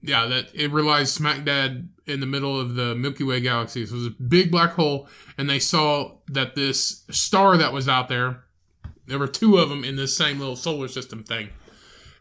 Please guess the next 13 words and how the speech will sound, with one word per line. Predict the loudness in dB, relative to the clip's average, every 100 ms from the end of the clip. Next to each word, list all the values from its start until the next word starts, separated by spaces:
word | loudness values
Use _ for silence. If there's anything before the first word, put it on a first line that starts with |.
| -2
And | 0 0 -2 -6 -10 -4 -2
<laughs> | -2 2
one | 4 6 4 -2 0 0 0 -4 -14 -4
got | -2 0
sucked | 2 2 2 2
in |
this | 2 -2
black | 0 2 2
hole. | 0 0 0 -6 _ _ -4
They | 0
saw | 2 4 6 6
it | 4
moving. | 6 6 6 2 -4 -10